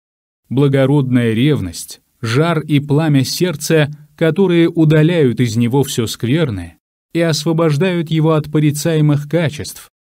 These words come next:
подобно тому, как кузнечный мех – освобождает от окалины золото,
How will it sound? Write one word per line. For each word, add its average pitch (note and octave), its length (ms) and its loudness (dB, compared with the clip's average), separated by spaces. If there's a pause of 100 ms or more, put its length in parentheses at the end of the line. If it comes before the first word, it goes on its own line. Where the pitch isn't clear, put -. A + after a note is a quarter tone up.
(120)
подобно A#2+ 480 0
тому, A#2+ 300 0
как A#2 200 -4
кузнечный A2+ 680 -2
мех – C3 400 -4 (280)
освобождает D#3 880 0
от D3+ 120 -2
окалины C3+ 540 0
золото, C#3+ 640 0